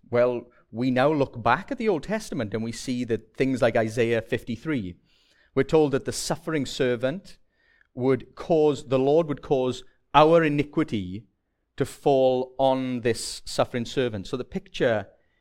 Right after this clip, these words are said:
is getting clearer. So there may have been elect Jews who had a better idea. It's difficult to think back about what people knew. We see it now clearly, but how much did they know? It's all there. So you've got Adam and Eve, you've got some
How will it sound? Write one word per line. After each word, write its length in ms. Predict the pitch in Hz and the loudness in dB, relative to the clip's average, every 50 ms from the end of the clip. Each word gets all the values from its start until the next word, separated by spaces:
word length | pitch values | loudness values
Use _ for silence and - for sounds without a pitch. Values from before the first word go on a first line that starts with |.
| _ _ _ | _ _ _
is 360 | - 123 117 113 110 - - - _ _ _ _ _ _ | -2 -2 -2 -2 -4 -10 -16 -20 _ _ _ _ _ _
getting 420 | - 123 113 107 110 107 104 98 95 _ | 0 2 2 2 0 -4 -8 -10 -14 _
clearer. 500 | - - - - 170 170 170 147 107 90 | -20 -12 -8 -6 -4 -2 -2 -2 -2 -4
So 140 | - - 143 | -4 -4 -2
there 120 | 135 143 | -2 -2
may 100 | 147 151 | 0 -2
have 80 | 151 143 | -2 -2
been 140 | 139 131 123 | -2 -2 -2
elect 320 | 120 120 123 123 - - | -2 -2 -2 -4 -6 -6
Jews 200 | - 147 135 120 | -6 -6 -6 -4
who 100 | 127 123 | -6 -6
had 180 | 110 123 120 113 | -6 -6 -6 -6
a 60 | 107 | -4
better 340 | 104 127 107 104 - 113 107 | -2 -4 -4 -2 -4 -4 -4
idea. 500 | 107 110 107 120 120 117 104 90 85 - - | -4 -4 -6 -6 -6 -6 -6 -6 -10 -12 -10
It's 120 | 139 - | -8 -4
difficult 320 | - 180 - 233 - - - | -2 -2 -2 -2 -4 -6 -6
to 60 | 117 | -6
think 200 | - 127 117 107 | -6 -8 -4 -2
back 300 | - 110 104 101 - - | -2 0 0 -2 -4 -6
about 220 | 107 104 107 101 | -6 -6 -6 -4
what 280 | 107 113 117 113 - _ | -4 -4 -4 -4 -6 _
people 460 | - 123 110 - 117 107 104 98 - _ _ _ _ _ _ _ _ | -10 -10 -6 -4 -4 -4 -4 -4 -8 _ _ _ _ _ _ _ _
knew. 240 | - 117 131 127 113 | -2 0 0 0 0
We 240 | 101 98 113 147 175 | 0 -2 -2 0 0
see 240 | - - - 156 | 0 0 2 2
it 140 | 135 127 139 | 2 2 2
now 180 | 127 131 131 127 | 2 2 2 2
clearly, 640 | 127 - - 160 156 165 160 135 110 95 110 104 - _ _ _ _ _ _ | 0 -4 -4 -2 0 0 0 -2 -4 -6 -8 -12 -16 _ _ _ _ _ _
but 120 | - 135 131 | -8 -6 -4
how 40 | 156 | -4
much 120 | 165 160 | -4 -4
did 100 | - 147 | -2 0
they 140 | 143 151 170 | 0 0 0
know? 160 | 165 120 101 | 0 -4 -4
It's 120 | 98 - | -4 -2
all 200 | 131 139 156 175 | -2 0 0 0
there. 420 | 170 165 160 143 110 90 87 95 - _ _ _ _ _ _ _ _ _ _ _ _ _ _ _ _ _ _ _ | 0 0 -2 -2 -2 -4 -8 -10 -14 _ _ _ _ _ _ _ _ _ _ _ _ _ _ _ _ _ _ _
So 120 | - - | -4 -2
you've 140 | 156 156 143 | -2 0 2
got 140 | 165 151 - | 0 0 2
Adam 220 | 151 160 170 196 | 0 0 0 0
and 100 | 196 185 | -2 -2
Eve, 220 | 180 170 160 156 135 | -2 -2 -4 -4 -4
you've 100 | 139 131 | -4 -2
got 180 | - 143 139 | 0 -2 0
some 200 | - - 139 131 | 0 -2 -4 -4